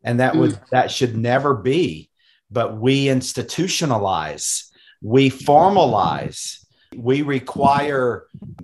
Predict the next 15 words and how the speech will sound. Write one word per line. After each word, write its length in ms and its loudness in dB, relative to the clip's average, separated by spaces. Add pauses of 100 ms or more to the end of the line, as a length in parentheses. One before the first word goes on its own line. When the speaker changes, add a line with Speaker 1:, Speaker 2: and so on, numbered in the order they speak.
(420)
Speaker 1:
ordination 760 0
requirements 920 0
that 160 -4
are 100 -2
not 320 0
biblical. 560 -4 (600)
And 140 0
I, 400 2
I 200 2
don't 280 0
Speaker 2:
Yeah. 140 0
Speaker 1:
mean 240 -2
that 200 0
we 200 -2
just 500 -4